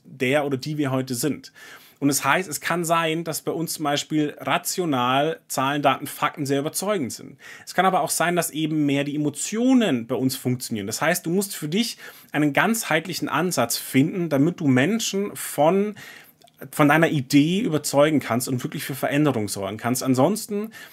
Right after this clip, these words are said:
wirst du nämlich immer nur einseitig das Ganze machen. Also nur weil du einmal eine Wissensvermittlung machst und einmal eine Schulung machst, kannst du nicht erwarten, dass die Menschen jetzt so ticken und so funktionieren, wie du dir das wünschst.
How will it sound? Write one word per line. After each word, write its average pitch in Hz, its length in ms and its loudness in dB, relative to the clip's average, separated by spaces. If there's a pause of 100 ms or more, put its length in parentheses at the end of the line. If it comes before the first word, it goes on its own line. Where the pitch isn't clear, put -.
(240)
wirst 170 240 0
du 160 40 -4
nämlich 156 220 2
immer 175 120 -2
nur 165 160 0
einseitig 135 500 0
das - 140 -6
Ganze 104 260 -8
machen. 95 240 -10
Also 123 140 -4
nur 175 240 -2
weil 156 100 0
du 143 100 -4
einmal 160 580 -2
eine 135 440 -2
Wissensvermittlung 156 880 0
machst 165 320 -2
und 139 120 -4
einmal 151 300 -2
eine 139 100 0
Schulung 208 400 0
machst, 190 360 -4 (520)
kannst 208 320 0
du 190 40 -2
nicht 190 160 0
erwarten, 160 420 0
dass 147 140 -4
die 135 100 0
Menschen 147 420 2
jetzt - 400 -2
so 202 200 -2
ticken 196 340 -2
und 143 80 2
so 185 140 0
funktionieren, 175 540 -4
wie 151 40 -8
du 160 100 -6
dir 185 120 -4
das 156 260 -4
wünschst. - 420 -4